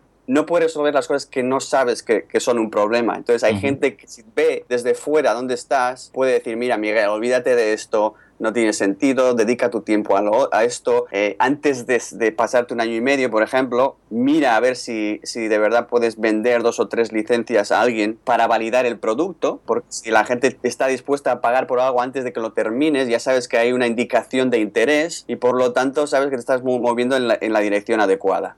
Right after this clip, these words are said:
Speaker 1: Y yo no hice nada de eso, no, no hice ningún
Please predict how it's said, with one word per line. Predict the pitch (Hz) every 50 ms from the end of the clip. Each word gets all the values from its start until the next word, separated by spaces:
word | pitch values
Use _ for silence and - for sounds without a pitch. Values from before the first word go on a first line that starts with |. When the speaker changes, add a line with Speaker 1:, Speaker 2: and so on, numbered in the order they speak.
| _ _
Speaker 1:
Y | - -
yo | - 135 143
no | 160 156
hice | 147 143 143 120
nada | 117 123 143
de | 147
eso, | 143 139
no, | 113 120 123 123
no | - 113 113 120 123 123 120 117
hice | 117 113 - 117
ningún | 113 110 110 117 113 110 110 107 104 104 104